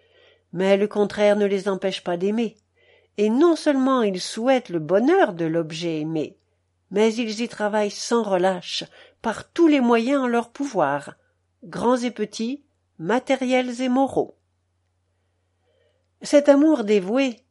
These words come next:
était justement ce qui se lisait dans les yeux de Sophie Ivanovna, dans chacun de ses mouvements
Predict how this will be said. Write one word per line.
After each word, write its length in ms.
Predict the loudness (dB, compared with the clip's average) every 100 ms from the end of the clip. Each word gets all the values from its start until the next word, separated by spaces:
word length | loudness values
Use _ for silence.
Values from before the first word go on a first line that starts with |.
| _
était 300 | -2 -2 -2
justement 540 | -4 -6 -6 -4 -4 -4
ce 140 | -8
qui 160 | -14 -12
se 160 | -4
lisait 440 | -4 -4 -6 -4 -2
dans 140 | -4
les 280 | -6 -6 -6
yeux 120 | -6
de 100 | -4
Sophie 480 | -6 -6 -6 -6 -4
Ivanovna, 720 | 0 0 0 -6 -2 -2 -4 _ _ _ _ _ _
dans 200 | 0 0
chacun 580 | -2 -2 -2 -2 -2 -2
de 140 | -2
ses 180 | -2 -2
mouvements 640 | 0 0 -2 -4 -4 -6